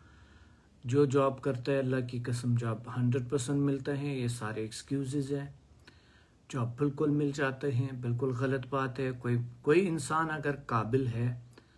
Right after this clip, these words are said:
तो job क्यों नहीं, छोटा ही क्यों ना हो, आप start तो करें उससे, job मिल जाते हैं। <clears throat>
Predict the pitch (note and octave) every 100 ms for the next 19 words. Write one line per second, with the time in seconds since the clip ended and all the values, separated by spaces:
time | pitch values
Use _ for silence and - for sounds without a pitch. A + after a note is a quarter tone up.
0 | _ _ - D#3 C#3 D3 C#3+ - D3 B2+
1 | A2 A#2 - _ - - E3 F3 F#3 F3
2 | F3 D#3 D3+ C#3+ D3+ F#3+ D3 C#3 - _
3 | _ - - B2+ C3 A#2+ - - B2+ B2
4 | B2 A#2+ A#2 - - - - - - B2
5 | A#2+ A#2+ A#2+ G2+ G2+ - - _ - D3
6 | B2+ A#2+